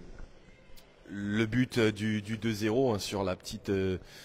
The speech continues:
la petite étourderie, l'erreur tout simplement de, de Baptiste Roux. Donc c'est, voilà, c'est vraiment, vraiment dommage pour, euh, l'équipe de, de Guingamp ce soir. Je regarde juste, ouais non c'est bon.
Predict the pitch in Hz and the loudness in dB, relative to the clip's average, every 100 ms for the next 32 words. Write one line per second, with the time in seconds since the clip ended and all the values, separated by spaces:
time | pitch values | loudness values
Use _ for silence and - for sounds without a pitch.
0 | - - - - 90 87 101 - 98 98 | -20 -20 -10 -8 -8 -6 -6 -4 -2 0
1 | 127 110 98 120 - 101 98 95 107 113 | 2 4 4 0 -2 -8 -4 -4 -2 -2
2 | 95 95 95 92 - 101 - 92 107 101 | -2 -2 -4 -6 -6 -10 -6 -4 -4 -4
3 | 92 - 90 87 90 85 - 87 98 95 | -8 -6 -6 -6 -8 -10 -10 -8 -4 -2
4 | 104 92 101 98 98 101 - 95 92 90 | -2 -2 -4 -4 -2 -4 -4 -4 -6 -6
5 | - - - - 92 - 98 98 95 92 | -14 -20 -16 -8 -8 -8 -6 -2 0 0
6 | 95 98 95 107 - 98 113 107 98 92 | -4 -4 -4 -6 -8 -6 -6 -6 -8 -6
7 | 98 90 107 120 87 92 87 - 90 110 | -6 -6 -6 -4 -4 -4 -4 -6 -4 -4